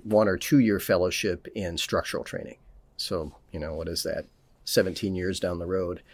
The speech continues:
after, uh, high school. So it's a long haul. Um, a lot of specialized training. Some of this was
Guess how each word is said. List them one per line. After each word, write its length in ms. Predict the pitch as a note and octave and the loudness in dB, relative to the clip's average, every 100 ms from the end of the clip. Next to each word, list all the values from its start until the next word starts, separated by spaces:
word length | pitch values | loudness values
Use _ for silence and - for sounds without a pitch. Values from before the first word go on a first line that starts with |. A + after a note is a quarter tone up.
| - - | -20 -4
after, 540 | G2 F#2+ G2+ F2+ F2 - | -4 -2 -2 -2 -4 -8
uh, 220 | D#2+ F2 - _ | -8 -10 -14 _
high 180 | A#2+ G3+ | 0 0
school. 380 | - - D2+ - | -2 -6 -8 -12
So 160 | - G#3+ | 0 2
it's 100 | G#3+ | 4
a 60 | A#3 | 4
long 260 | G#3+ G3 | 4 4
haul. 360 | D3+ D3+ D2 - _ - - - - - | 6 6 6 -2 _ -20 -20 -20 -20 -2
Um, 420 | G#2 G2 F2 E2+ - _ _ - - | 2 4 2 -2 -10 _ _ -20 -4
a 40 | G2+ | 4
lot 160 | A2 | 6
of 60 | A2 | 6
specialized 560 | - G2 G2+ F2+ F2+ | 4 2 2 0 -2
training. 440 | - F#2 F2+ F2 - - - - - _ | 0 0 0 -2 -8 -20 -20 -20 -20 _
Some 380 | - - C3+ D#3 | 4 12 12 12
of 100 | A2 | 10
this 400 | G#2+ G2+ - - _ - | 8 8 8 6 _ -8
was 640 | G#2 G2 G2 F#2+ F#2 - | -2 2 4 4 2 0